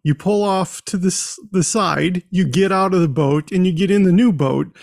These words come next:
on the shore. If you try and change midstream, you're gonna end up in the water. Uh, it just doesn't work.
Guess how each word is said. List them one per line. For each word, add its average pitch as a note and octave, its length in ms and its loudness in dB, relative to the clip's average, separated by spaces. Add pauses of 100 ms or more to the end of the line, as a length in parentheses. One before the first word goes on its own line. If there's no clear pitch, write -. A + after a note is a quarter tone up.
(300)
on D#3+ 160 0
the D3+ 80 2
shore. E3+ 280 -2
If C3+ 120 -4
you F#3 60 -2
try A3 200 -2
and E3 160 2
change F3 320 0
midstream, D#3+ 540 -2
you're C3+ 100 -2
gonna C3+ 140 0
end C#3+ 180 -2
up C#3+ 140 -4
in C#3 80 -2
the C3 80 -2
water. C#3 400 -4 (520)
Uh, - 120 -4
it C#3+ 120 -4
just C3+ 200 -4
doesn't C3+ 300 -2
work. - 340 -6